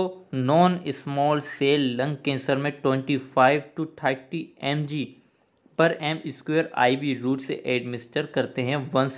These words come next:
weekly, मतलब हफ्ते में एक बार इसका डोज यूज़ करते हैं। एडवांस और मेटास्टैटिक ब्रेस्ट कैंसर में ट्वेंटी फ़ाइव to थर्टी एम जी per एम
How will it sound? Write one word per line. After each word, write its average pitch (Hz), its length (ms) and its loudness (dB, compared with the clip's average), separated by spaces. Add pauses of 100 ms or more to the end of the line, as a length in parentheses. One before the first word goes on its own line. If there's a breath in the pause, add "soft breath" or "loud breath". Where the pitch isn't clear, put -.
(140)
weekly, 120 400 -2 (380 loud breath)
मतलब 147 400 -2
हफ्ते - 260 -2
में 156 160 -2
एक 127 280 0
बार 131 280 2
इसका 135 280 -6
डोज 143 360 -6 (360 soft breath)
यूज़ 131 260 2
करते 127 280 -2
हैं। 107 240 -6 (640 soft breath)
एडवांस 139 680 2 (160)
और 160 160 2
मेटास्टैटिक 135 1160 -4
ब्रेस्ट 131 380 -2
कैंसर 127 360 -4
में 127 200 -6 (380)
ट्वेंटी 156 300 2
फ़ाइव 156 480 4 (100)
to 165 80 -6 (160)
थर्टी 131 320 -2 (120)
एम 135 260 -2
जी 143 120 -6 (140)
per 143 80 4 (120)
एम 139 200 -4